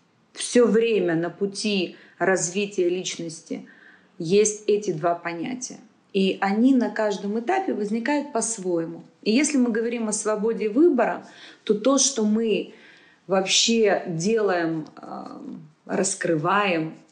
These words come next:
ты говоришь, делаем, я имею в виду, применяем в своей жизни и сталкиваемся с этим постоянно, то, что мы применяем, э, это понятие осознанно или нет, э, давай начнём с того, что, что открывается в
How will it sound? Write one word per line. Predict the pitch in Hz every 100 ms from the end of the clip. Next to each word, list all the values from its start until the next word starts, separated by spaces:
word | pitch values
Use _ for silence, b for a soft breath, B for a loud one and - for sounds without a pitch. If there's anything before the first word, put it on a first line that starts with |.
| _ _ _ _ _ _ -
ты |
говоришь, | 156 156 151
делаем, | 190 196 180 170
я | 170
имею | 170 160
в |
виду, | 156
применяем | 151 175 170 175 170 156
в |
своей | - 165 175
жизни | 170 170 156 156
и |
сталкиваемся | 165 160 160 165 156 151 156
с | -
этим | 165 151 160 160 165 -
постоянно, | 160 - 170 196 302 254 190 B B B B B B B -
то, | 294
что | 302 - 254
мы | 247 262
применяем, | 262 240 240 233 226 220 226 226 190 170 160 - - _ _
э, | 175 165 143 - - -
это | - 185 175
понятие | 180 180 185 175 170 - 160
осознанно | - - 202 190 165 165 165
или | 170 202
нет, | 269 - - - B B B B B _ -
э, | 196 95
давай | 185 - 196 285
начнём | 311 247 254 262
с | 247
того, | 214 202 285
что, | - - 220 220
что | - - - 277 285 -
открывается | 196 196 - 208 254 285 247 -
в | 185